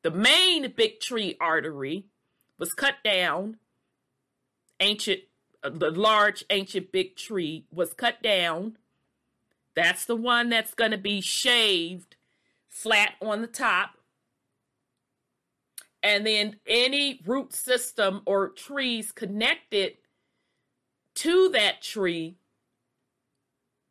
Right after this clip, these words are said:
that they did not cut down died naturally on its own,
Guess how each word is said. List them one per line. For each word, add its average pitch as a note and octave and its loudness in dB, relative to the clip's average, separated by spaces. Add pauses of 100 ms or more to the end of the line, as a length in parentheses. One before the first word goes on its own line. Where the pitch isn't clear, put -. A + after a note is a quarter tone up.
(1400)
that F#3+ 2
they F#3 2
did F#3 0
not A#3+ 0
cut - -6
down D3+ -4 (960)
died F3+ 2 (720)
naturally F#3+ -2
on E3 -2
its D3 -8
own, D3+ -6